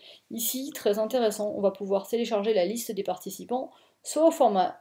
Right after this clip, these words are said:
C S V Excel, euh, soit au format P D F, qui va permettre d'avoir directement la liste. On va pouvoir cocher avec même une petite case pour cocher à, cocher, donc, à côté, donc c'est très pratique. On va pouvoir ajouter manuellement des participants,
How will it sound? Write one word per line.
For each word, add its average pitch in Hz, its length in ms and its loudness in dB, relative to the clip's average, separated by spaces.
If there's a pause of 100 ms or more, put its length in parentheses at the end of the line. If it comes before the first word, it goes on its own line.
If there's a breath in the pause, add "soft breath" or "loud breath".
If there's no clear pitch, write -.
(160)
C - 220 -4
S 175 240 -4
V 185 300 0 (140)
Excel, - 460 0 (800 loud breath)
euh, 185 840 2
soit - 360 2
au 208 60 0
format 196 460 -2
P 262 100 -2
D 175 220 2
F, - 160 -12
qui - 100 -12
va - 80 -4
permettre 190 300 -2
d'avoir 175 160 2
directement 233 360 0
la 170 80 2
liste. 240 200 -8
On 330 60 2
va 262 80 4
pouvoir 190 280 -4
cocher 233 340 -2
avec 190 260 -2
même - 240 -6
une 262 40 -2
petite - 220 -16
case 240 180 4
pour 185 180 -10
cocher 185 260 -8
à, 180 40 -8
cocher, 165 240 -8
donc, 202 320 -8
à 180 80 -4
côté, 170 240 -4
donc 180 160 -8
c'est - 80 -14
très 247 220 -8
pratique. - 540 -10 (600 loud breath)
On 208 100 -2
va 208 120 6
pouvoir 202 320 4
ajouter 202 320 2
manuellement 214 880 4 (140)
des 175 240 -8
participants, 202 720 -4